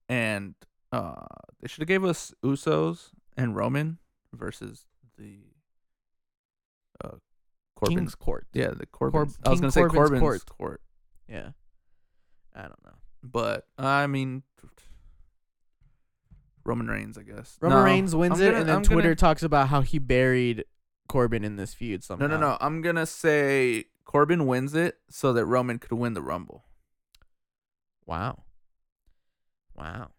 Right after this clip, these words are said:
Speaker 1: No, that's not true.
Speaker 2: I think Roman wins it.
Speaker 1: I'll, th-, throughout this podcast, I'm gonna continue to change my
Speaker 2: <laughs>
Speaker 1: Rumble pick a lot.
Speaker 2: Andrade Cien Almas versus Humberto Carrillo for the W W E United States Championship.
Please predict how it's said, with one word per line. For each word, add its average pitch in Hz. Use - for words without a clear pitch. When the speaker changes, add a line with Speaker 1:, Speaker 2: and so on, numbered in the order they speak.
Speaker 1:
No, 110
that's 82
not 87
true. -
Speaker 2:
I 135
think 127
Roman 92
wins 69
it. -
Speaker 1:
I'll, 165
th-, 135
throughout 160
this 190
podcast, 160
I'm 135
gonna 127
continue 117
to 98
change -
my -
Speaker 2:
<laughs> -
Speaker 1:
Rumble -
pick -
a -
lot. -
Speaker 2:
Andrade 185
Cien 185
Almas 139
versus 143
Humberto 135
Carrillo 131
for 131
the 113
W 117
W 120
E 127
United 117
States -
Championship. 120